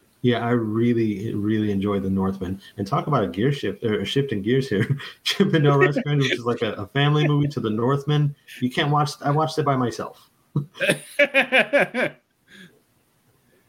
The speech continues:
Speaker 1: But, uh,
Speaker 2: Um,
Speaker 1: yeah, that was a, that was a great movie. Really
Speaker 2: Yeah,
Speaker 1: loved that.
Speaker 2: I, it's, it's one of my, it's, it's one of the best movie experiences I had,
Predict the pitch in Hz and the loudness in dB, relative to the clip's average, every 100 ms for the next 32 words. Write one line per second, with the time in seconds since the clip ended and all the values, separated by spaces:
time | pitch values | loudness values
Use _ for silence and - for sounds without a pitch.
0 | - 117 117 113 110 117 110 113 120 113 | -4 -2 0 0 0 0 0 0 0 -2
1 | 110 104 104 104 101 101 95 92 - 104 | -2 -2 -2 -2 -2 -4 -4 -6 -10 -10
2 | _ _ _ - 110 113 104 98 95 95 | _ _ _ -4 0 0 0 0 -2 -4
3 | 87 131 - - _ _ _ _ _ _ | -4 -4 -6 -12 _ _ _ _ _ _
4 | _ - 135 175 139 - 143 175 180 127 | _ -6 -6 -4 -6 -2 -2 0 0 -2
5 | 131 131 127 127 127 117 107 - - - | -4 -2 0 0 0 -2 -6 -14 -20 -20
6 | _ - _ _ _ - - _ _ - | _ -20 _ _ _ -20 -20 _ _ -8
7 | 120 - 127 143 175 170 127 139 135 - | -8 -4 -4 -2 0 -2 0 -2 -2 -8
8 | 127 131 143 131 123 117 - - 120 131 | -4 0 0 0 -2 -4 -12 -4 -2 0
9 | 156 151 160 151 160 156 156 170 214 | -2 -4 -6 -4 -4 -2 -2 -2 -4